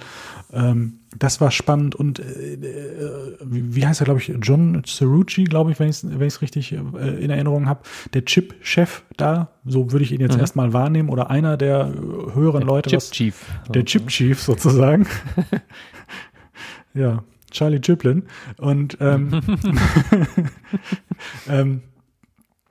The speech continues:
Speaker 1: nee, Johnny Chiplin wär's ja in dem Moment. Egal. Auf jeden Fall, ähm, der erzählte genau das. Wir sind Power-Effizienz auf zehn Watt, sind wir doppelt so stark und so weiter. Allein diese Kurven, da hat's ja so eine Ahnung, oh, oh, oh, da passiert gerade was ganz Großes,
Speaker 2: Mhm.
Speaker 1: ne, in irgendeiner Form. Und
Speaker 2: Genau.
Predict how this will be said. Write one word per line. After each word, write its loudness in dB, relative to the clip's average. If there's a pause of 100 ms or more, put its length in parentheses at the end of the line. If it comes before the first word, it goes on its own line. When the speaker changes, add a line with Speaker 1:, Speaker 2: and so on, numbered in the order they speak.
(160)
Speaker 1:
nee, 6
Johnny 4
Chiplin -6
wär's -8
ja -6
in -6
dem -6
Moment. -6 (180)
Egal. 4 (220)
Auf 2
jeden 6
Fall, 4
ähm, 0
der 0
erzählte 0
genau 2
das. 2
Wir 0
sind -2
Power-Effizienz 0
auf -6
zehn 2
Watt, 2
sind -2
wir 0
doppelt 0
so -2
stark -2
und 0
so -2
weiter. 2
Allein 0
diese 2
Kurven, 2
da -4
hat's -8
ja 2
so 2
eine 2
Ahnung, 2
oh, 0
oh, 2
oh, 0
da -2
passiert -2
gerade -6
was -2
ganz 2
Großes, 2
Speaker 2:
Mhm. 4
Speaker 1:
ne, 6
in 2
irgendeiner -4
Form. -6
Und -6
Speaker 2:
Genau. -4